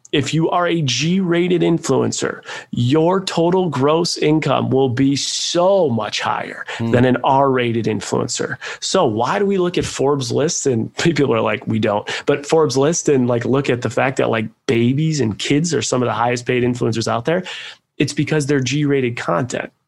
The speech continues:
Speaker 1: And so the big brands with the big dollars that could put massive spend behind it have no liability with a G-rated influencer. So an R-rated influencer, the people that might be selling,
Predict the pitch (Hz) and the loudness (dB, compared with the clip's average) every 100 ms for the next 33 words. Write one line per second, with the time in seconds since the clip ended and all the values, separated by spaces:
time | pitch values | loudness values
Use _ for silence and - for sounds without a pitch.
0 | - 135 143 131 120 117 - 226 226 160 | -2 0 2 0 0 -2 -2 0 0 0
1 | 160 120 117 120 147 143 - 202 196 175 | 2 0 -2 -2 -4 -4 -2 0 0 2
2 | 151 143 131 120 127 120 135 139 151 196 | 0 2 -2 -2 -2 -2 0 0 2 2
3 | 220 208 - 180 - - 170 170 139 120 | 2 0 -2 -4 -4 0 0 0 0 0
4 | 110 117 151 - - 147 135 143 151 175 | 0 -2 -4 -8 -2 0 2 2 4 2
5 | 180 170 170 143 170 156 104 110 120 - | 2 0 0 0 0 2 0 -4 -8 -16
6 | _ - 127 131 120 135 123 120 113 139 | _ -2 2 2 2 2 2 0 0 0
7 | 131 - 110 - 123 - - - - 160 | 0 -2 -4 -4 -6 -6 -12 -8 2 2
8 | 160 185 226 233 185 147 123 110 - 113 | 2 2 2 2 2 0 -2 -2 0 -2
9 | - 165 170 156 185 160 156 147 139 - | 0 0 0 0 -2 2 2 2 0 -4
10 | - 156 151 156 135 - 151 143 139 135 | -2 0 0 0 -2 0 0 2 0 -2